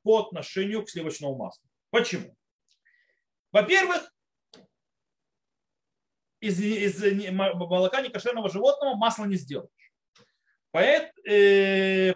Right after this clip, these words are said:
поэтому нерелевантно. Более того, э, сыр нееврейский запретили. Почему? Его запретили, потому что,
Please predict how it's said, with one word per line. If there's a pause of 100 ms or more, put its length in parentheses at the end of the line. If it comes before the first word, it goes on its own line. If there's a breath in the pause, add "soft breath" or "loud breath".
поэтому
нерелевантно. (760)
Более
того, (260)
э, (1500)
сыр
нееврейский
запретили.
Почему?
Его
запретили,
потому
что,